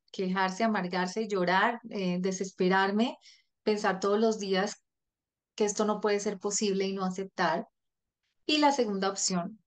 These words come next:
pues hacer un trabajo consciente para que cada día fuera el mejor de mi vida, para que cada día fuera con la mejor actitud, para que cada día hubiera algo, em, que me llenara de esperanza, que fuera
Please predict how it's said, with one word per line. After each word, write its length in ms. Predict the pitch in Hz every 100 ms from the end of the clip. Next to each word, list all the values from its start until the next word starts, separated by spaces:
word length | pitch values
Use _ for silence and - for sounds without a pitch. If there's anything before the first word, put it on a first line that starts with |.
| -
pues 180 | 196
hacer 360 | 185 180 165 - -
un 240 | 214 208
trabajo 640 | 214 202 185 175 180 196 - _ _ _ _ _
consciente 840 | - 196 190 - 190 175 180 165 -
para 260 | 196 180 180
que 160 | - -
cada 540 | 202 180 185 208 220
día 480 | 226 233 190 180 185 _
fuera 180 | 208 196
el 100 | 180
mejor 360 | 190 190 185 175
de 80 | 180
mi 140 | 185
vida, 300 | 175 185 165 -
para 220 | 175 185
que 120 | 185
cada 260 | 185 175 175
día 240 | 214 214
fuera 220 | 208 185
con 160 | 185 196
la 80 | 190
mejor 300 | 180 175 170
actitud, 540 | 175 - 190 185 220 180 - - -
para 200 | 196 185
que 140 | 185
cada 340 | 185 180 180 190
día 380 | 233 226 220 - - _
hubiera 460 | 220 202 185 185 196
algo, 460 | 202 190 214 220 - _ _
em, 600 | - 208 190 180 170 175 - -
que 100 | 196
me 120 | 190
llenara 340 | 180 175 160
de 60 | 185
esperanza, 880 | 196 - 180 190 214 208 - 180 180
que 120 | 180
fuera 560 | 185 196 190 190 202 220